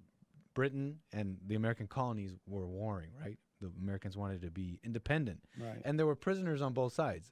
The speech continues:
Speaker 1: Many prisoners were taken. And so Francis Scott Key was given the, the okay to go to, 'cause the prisoners were held out in the sea by the boats, by the British boats. He, he was given a,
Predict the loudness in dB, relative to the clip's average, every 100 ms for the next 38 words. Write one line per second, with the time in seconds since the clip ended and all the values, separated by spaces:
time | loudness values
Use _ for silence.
0 | -8 -2 0 2 2 2 2 0 0 2
1 | 2 0 -12 _ -20 -20 -8 -4 2 4
2 | 2 0 _ _ 2 4 4 2 4 4
3 | 4 0 0 2 2 2 0 0 0 0
4 | 0 -2 -6 -2 0 0 0 -2 -2 -4
5 | 2 2 2 2 2 0 _ _ -6 -4
6 | -2 -4 -2 0 0 -2 -2 0 0 0
7 | -2 -6 -6 -4 -4 -4 _ -10 -6 -4
8 | -2 -2 -2 -4 -6 -2 -4 -2 0 -2
9 | -4 -20 _ _ -20 -20 -20 _ 0 0
10 | 2 2 2 4 4 4 2 2